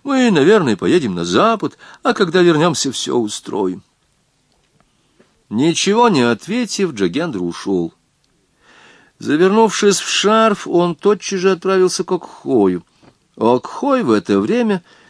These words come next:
был погружён в изучение английской книги по бухгалтерии. Джогендра вырвал книгу у него из рук и отшвырнул прочь. «Это всё успеется», — заявил он. «А сейчас назначай день свадьбы».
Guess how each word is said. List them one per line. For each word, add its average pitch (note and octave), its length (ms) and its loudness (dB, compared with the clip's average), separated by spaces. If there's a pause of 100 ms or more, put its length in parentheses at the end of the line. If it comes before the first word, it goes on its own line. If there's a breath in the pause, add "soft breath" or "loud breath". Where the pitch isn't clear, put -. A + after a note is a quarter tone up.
(140 soft breath)
был A3 220 -2
погружён D3+ 420 2
в B2 40 0
изучение A#2 420 -2
английской D3 480 -2
книги G#3+ 320 -6
по F#2+ 140 -8
бухгалтерии. F#2+ 760 -4 (500)
Джогендра A2 640 2
вырвал G3 460 4
книгу F3 340 -2
у F3 40 2
него E3+ 200 0
из D3 160 0
рук D#3 260 0 (320 soft breath)
и - 100 -4
отшвырнул A#2 600 0
прочь. G2 420 0 (300 loud breath)
«Это C#3+ 340 -8
всё D3+ 360 0
успеется», — D3+ 880 0 (520)
заявил G#2 460 0
он. G#2 160 0
«А B2+ 220 0
сейчас A3 760 2
назначай F3 720 -2
день B2 280 -4
свадьбы». G#2 520 -6